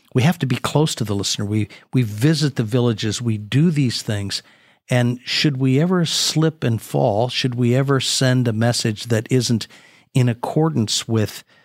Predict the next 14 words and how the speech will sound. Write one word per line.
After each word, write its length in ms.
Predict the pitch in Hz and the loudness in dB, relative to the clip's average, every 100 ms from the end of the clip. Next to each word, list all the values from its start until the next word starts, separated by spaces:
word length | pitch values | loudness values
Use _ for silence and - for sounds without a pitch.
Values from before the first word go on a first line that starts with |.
| _ _ _ | _ _ _
uh, 440 | 117 107 107 110 110 _ _ | -2 0 0 -2 -6 _ _
teaching 500 | - - 127 - 117 | -4 0 0 2 2
them 220 | 107 110 107 | 2 0 0
to 120 | - - | -6 -2
obey 600 | 117 107 101 113 110 117 | -2 0 0 2 2 0
everything 480 | 117 110 107 117 107 | 0 0 -2 -2 0
I've 220 | 101 - | -2 -4
commanded, 500 | 104 104 104 123 - - - _ - | -4 -2 0 0 -2 -10 -20 _ -2
I 100 | 135 | 0
think 220 | 147 113 | 0 0
they 160 | 135 | 0
too 260 | 131 - 175 | 0 0 0
will 220 | 151 147 | 2 0
doubt, 640 | 127 98 110 165 - - | -2 -2 0 0 -2 -8